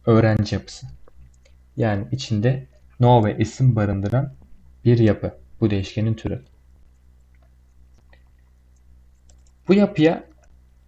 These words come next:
isim girmeye başlayalım. Yani değer girmeye başlayalım. Bunu oluşturduktan sonra şöyle de yapabiliriz.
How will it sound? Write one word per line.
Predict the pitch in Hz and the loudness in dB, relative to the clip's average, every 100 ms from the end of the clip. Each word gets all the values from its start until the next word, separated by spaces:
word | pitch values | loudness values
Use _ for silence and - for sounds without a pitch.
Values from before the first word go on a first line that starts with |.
| _ _ _ - | _ _ _ -10
isim | 131 165 160 | -8 -4 0
girmeye | 139 131 135 143 - _ _ _ _ _ | 2 4 4 2 -4 _ _ _ _ _
başlayalım. | 104 101 - 101 113 139 - _ _ | -8 -6 -6 -4 -4 -6 -12 _ _
Yani | 110 107 | -4 0
değer | 113 117 | 2 2
girmeye | 104 98 95 | 0 -2 -4
başlayalım. | 92 92 - 101 135 135 _ _ _ _ - - _ _ - - - - - _ _ | -6 -8 -8 -8 -8 -10 _ _ _ _ -20 -20 _ _ -20 -20 -20 -20 -20 _ _
Bunu | 143 170 | -2 0
oluşturduktan | 175 175 175 175 165 170 185 185 | 2 0 0 -4 -4 -6 -4 -6
sonra | - 147 139 185 - - - - _ _ _ | 0 0 0 -2 -8 -20 -20 -20 _ _ _
şöyle | - 135 143 156 | -2 2 4 2
de | 120 | 0
yapabiliriz. | 104 92 101 151 - - | -2 -2 -4 -4 -12 -20